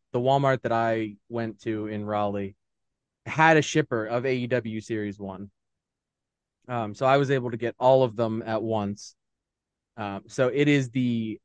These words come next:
uh, uh, A E W, um, Series One, Unrivaled Series One, Cody Rhodes. Um, collecting was what John and I did,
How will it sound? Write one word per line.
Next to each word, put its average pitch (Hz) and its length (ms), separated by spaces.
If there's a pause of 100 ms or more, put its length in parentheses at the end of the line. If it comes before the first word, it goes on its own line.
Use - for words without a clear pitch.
uh, 87 460 (320)
uh, 120 300 (260)
A 139 100
E 135 120
W, 117 640 (240)
um, 98 500
Series 120 440
One, 101 460 (540)
Unrivaled 127 420
Series 101 240
One, 98 260
Cody 98 280
Rhodes. 85 360 (600)
Um, 98 520 (920)
collecting 151 680
was 123 320
what 117 260 (120)
John 127 280
and 120 100
I 113 160
did, 107 480